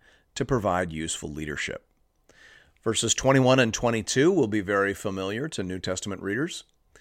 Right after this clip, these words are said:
"If your enemy is hungry, give him bread to eat, and if he is thirsty, give him water to drink. For you will heap burning coals on his head,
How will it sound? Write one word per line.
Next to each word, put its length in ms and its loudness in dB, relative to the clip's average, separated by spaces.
"If 160 8
your 180 10
enemy 280 10
is 160 10
hungry, 500 6
give 160 2
him 160 4
bread 340 4
to 120 -2
eat, 300 -4
and 160 0
if 100 0
he 80 6
is 160 4
thirsty, 520 0
give 220 -4
him 180 -4
water 340 0
to 140 -8
drink. 420 -6
For 160 -12
you 400 4
will 220 2
heap 420 -2
burning 420 0
coals 580 0
on 220 -6
his 160 -4
head, 360 -2